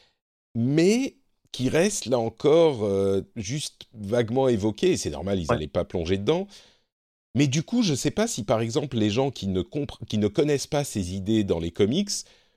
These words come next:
Speaker 1: enfin si, je pense que c'est, c'est suffisamment expliqué pour qu'on comprenne, euh, bien, et j'ai bien aimé d'ailleurs cette, euh, la manière qu'ils ont de montrer les, les autres Kang, euh, tu sais, avec son, son petit truc de pâte à modeler <laughs> bizarre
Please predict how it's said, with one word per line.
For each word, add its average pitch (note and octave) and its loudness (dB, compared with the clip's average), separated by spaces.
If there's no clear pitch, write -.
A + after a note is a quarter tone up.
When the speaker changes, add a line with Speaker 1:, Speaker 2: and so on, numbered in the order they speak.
Speaker 1:
enfin B2 2
si, C3 0
je - -4
pense F2+ -2
que G2+ -2
c'est, F2 -2
c'est E2+ -4
suffisamment G2 0
expliqué F#2+ 0
pour F#2 -2
qu'on E2 -8
comprenne, F#2+ 0
euh, D#2+ -2
bien, G#2 0
et G#2 2
j'ai G#2 -2
bien A2+ -2
aimé B2+ 0
d'ailleurs F#2+ 2
cette, - -8
euh, D2 -4
la F#2+ 2
manière G2 0
qu'ils F#2 -2
ont G#2 4
de G2+ 0
montrer G2 0
les, D#2 -2
les E2+ -2
autres G2 0
Kang, F#2+ -2
euh, D2 -2
tu D2 -12
sais, G2 0
avec D#2+ -2
son, D2+ -8
son D#2+ -8
petit D#2+ -10
truc - -10
de D#2 -4
pâte - 0
à A2 6
modeler G#2 2
<laughs> - -
bizarre A#2 0